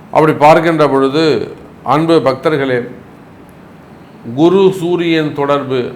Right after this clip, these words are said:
அபரிமிதமான ஒரு வளர்ச்சியை தருகிறது. அப்போ சனி, குரு, சூரியன், அதோடு மட்டுமல்லாது சூரியன் தனக்கு இரண்டாம் பாவத்தில் சுக்கிரனை வைத்திருக்கிறார். இரண்டாம் பாவத்துல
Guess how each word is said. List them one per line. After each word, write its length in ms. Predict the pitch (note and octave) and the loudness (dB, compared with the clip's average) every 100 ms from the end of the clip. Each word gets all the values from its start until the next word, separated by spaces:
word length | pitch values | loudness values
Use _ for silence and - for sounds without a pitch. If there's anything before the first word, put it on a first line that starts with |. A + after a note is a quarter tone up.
| A2 | -2
அபரிமிதமான 960 | B2+ D#3 E3+ E3 D#3 D#3+ D3+ D#3 D#3 E3 F3 C#3 | -2 0 -2 -4 -4 -2 -2 0 0 -2 -4 -4
ஒரு 100 | C3+ A#2+ | -2 0
வளர்ச்சியை 520 | C3+ D#3 - D3+ C#3 C3 | 2 0 -4 -8 -6 -6
தருகிறது. 580 | B2+ A#2+ A2+ A2+ G2+ G2+ G#2 F2+ - - - - - - - - - - - - A#2+ | -6 -6 -4 -4 -6 -8 -10 -12 -18 -20 -20 -20 -20 -20 -20 -20 -20 -20 -20 -8 -4
அப்போ 180 | B2 B2+ A#2+ - | 0 0 -2 0
சனி, 320 | C#3 D#3 E3+ D#3+ C3+ | 0 0 -2 -2 -4
குரு, 220 | D3+ D#3+ D#3 - | -2 -2 -2 -4
சூரியன், 480 | D#3 D#3+ D#3 C#3+ B2 - - A2 | -4 -2 -2 -4 -6 -14 -10 -2
அதோடு 280 | B2 D#3+ D#3+ D3 | 2 4 4 0
மட்டுமல்லாது 580 | C3+ C#3 C3+ C3+ C3+ D3 C#3+ | -2 -2 4 4 4 0 -2
சூரியன் 440 | D#3+ D#3 D3+ D#3 C#3+ | -2 -2 -2 -4 -4
தனக்கு 400 | C3+ C#3 C3+ D#3 C#3 - - - - - - - - - - A#2 | -4 -4 -6 -8 -8 -10 -16 -20 -20 -20 -20 -20 -20 -20 -14 -6
இரண்டாம் 500 | C3+ E3+ F3 F3 E3+ D#3 | -2 0 4 4 4 4
பாவத்தில் 560 | D3+ D3+ D3 D3 C3 C3+ | 4 2 -4 -8 -8 -10
சுக்கிரனை 480 | C#3 F3 E3 D#3 C#3+ | -8 -8 -4 -4 -2
வைத்திருக்கிறார். 840 | C#3 B2+ C3 B2 C3 A#2+ A#2+ B2 - - - - - - - A2 | -4 -6 -10 -10 -2 2 2 0 -4 -18 -20 -20 -20 -20 -12 -4
இரண்டாம் 440 | A#2+ C#3 D3 D3 C#3 | -2 0 0 2 2
பாவத்துல 520 | C3+ C3 B2+ C3+ C#3+ | 0 0 -4 -8 -10